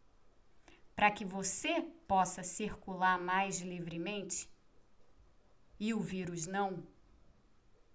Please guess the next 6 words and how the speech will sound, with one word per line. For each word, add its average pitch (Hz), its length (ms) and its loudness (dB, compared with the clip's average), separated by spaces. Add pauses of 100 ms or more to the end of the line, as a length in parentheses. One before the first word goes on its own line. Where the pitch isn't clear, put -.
(1400)
é 196 120 2
preciso 208 540 0
que 208 140 -8
você 190 480 0
tenha 208 380 -2
consciência 180 880 -6